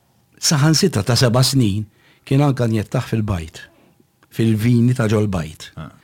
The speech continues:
Speaker 1: Dakka se nħaltu ma' kif trabbejt jien.
Speaker 2: Mhux hekk.
Speaker 1: Jew kif trabba t-tifel tiegħi. Dak se nikkundannawh. Dak
Speaker 2: Le.
Speaker 1: irridu nħobbuh.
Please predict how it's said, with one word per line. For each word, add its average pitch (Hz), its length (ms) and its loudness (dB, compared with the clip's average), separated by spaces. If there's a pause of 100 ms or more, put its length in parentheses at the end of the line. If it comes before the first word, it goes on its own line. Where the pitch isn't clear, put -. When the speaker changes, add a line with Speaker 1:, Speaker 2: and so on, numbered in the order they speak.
(480)
Speaker 1:
Dakka 123 280 -4
se 107 100 -4
nħaltu 82 540 -8 (280)
ma' 85 140 -10
kif - 180 -12
trabbejt 82 460 -10
jien. 95 260 -4 (460)
Speaker 2:
Mhux 90 180 -12
hekk. 85 140 -16 (140)
Speaker 1:
Jew 98 140 -4
kif - 180 -8
trabba 87 300 -8
t-tifel 87 320 -10
tiegħi. 92 400 -6 (2000)
Dak - 180 -4
se 95 100 -2
nikkundannawh. 87 760 -4 (1080)
Dak - 100 -2
Speaker 2:
Le. 85 60 -6
Speaker 1:
irridu 85 240 -8
nħobbuh. 85 500 -2